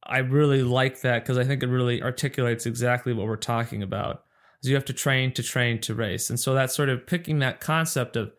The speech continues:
ten miles or hundred sixty miles, or in some cases, if you're picking two minutes,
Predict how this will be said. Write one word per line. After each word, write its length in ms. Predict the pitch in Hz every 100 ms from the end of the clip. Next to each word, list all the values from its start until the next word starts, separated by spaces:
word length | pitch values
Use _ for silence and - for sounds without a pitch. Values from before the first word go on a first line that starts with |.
| _ _
ten 240 | - 139 131
miles 500 | 123 123 123 120 117
or 220 | 120 -
hundred 280 | - 139 131
sixty 360 | - 131 -
miles, 560 | 120 117 117 113 113 - _ _ -
or 140 | 175
in 60 | 185
some 200 | 196 190
cases, 260 | 170 156
if 100 | 143
you're 120 | 131
picking 280 | 131 170 143
two 200 | 123 135
minutes, 380 | 120 190 131 -